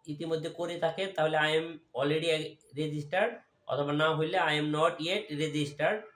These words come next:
এটাতে আমি ক্লিক করব। এবার এখানে দেখেন রেজিস্ট্রেশন করার পূর্বে আপনার মোবাইল নাম্বারটি বায়োমেট্রিক্স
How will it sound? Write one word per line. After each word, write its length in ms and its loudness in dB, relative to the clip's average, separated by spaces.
এটাতে 360 -4
আমি 160 0
ক্লিক 300 -6
করব। 420 -4
এবার 300 4
এখানে 300 0
দেখেন 400 0
রেজিস্ট্রেশন 760 -2
করার 280 4
পূর্বে 420 -2
আপনার 360 0
মোবাইল 380 2
নাম্বারটি 400 -2
বায়োমেট্রিক্স 680 -2